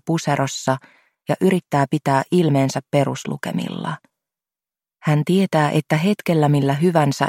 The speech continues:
isälle tuodaan pikkuruinen kynttilällä varustettu kakku onnittelulaulun kera. Äiti on aina suhtautunut yllätyksiin lapsenomaisella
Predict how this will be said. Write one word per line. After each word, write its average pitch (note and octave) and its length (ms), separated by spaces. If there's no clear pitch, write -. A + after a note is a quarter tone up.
isälle E3+ 360
tuodaan C#3+ 400
pikkuruinen C#3 720
kynttilällä C3+ 640
varustettu C#3 580
kakku - 500
onnittelulaulun C3 1080
kera. C3+ 340
Äiti C#3 280
on C3+ 120
aina C#3+ 240
suhtautunut C#3 640
yllätyksiin C#3 800
lapsenomaisella C3+ 880